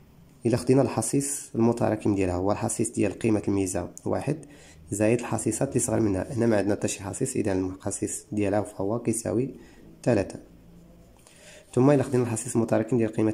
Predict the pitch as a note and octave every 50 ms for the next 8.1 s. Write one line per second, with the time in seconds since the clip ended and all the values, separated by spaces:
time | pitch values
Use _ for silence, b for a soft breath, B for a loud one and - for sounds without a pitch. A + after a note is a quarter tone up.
0 | - - G#2 G2+ G2 A2 A#2 A#2+ - - G#2+ F#2+ F#2+ F#2 F2 E2+ - - - b
1 | b b b b _ - A2 - - A#2 A2+ A2+ A2+ A2 - - - - A2+ A2
2 | A2 - G#2 - - G#2+ G#2 G#2 - - G#2+ G2+ - G#2+ G#2 G2 G2 F#2 - -
3 | A2 B2+ B2 - - A2 G#2+ G#2+ F#2+ F#2+ G#2+ A#2+ B2 A#2 G#2 A2 - - A2 -
4 | - C3 C3+ - - A#2+ - A2+ A2 A2 G#2+ F#2+ F2+ F2 F2+ - - B B B
5 | B B B B B - A#2 A#2+ A#2+ A#2+ - - - - - C#3+ C3+ - G#2+ G#2+
6 | G#2 - - A#2+ A#2+ A2+ A2 G#2+ G#2 G#2 G2+ G2 G#2 B2 C#3+ C3+ A2+ A2 - -
7 | A2+ G#2 G2+ F#2+ F#2 F#2 F#2 F#2 - G2 F#2+ F#2+ F#2 G#2+ B2 A#2+ A2+ - G#2 G#2
8 | G#2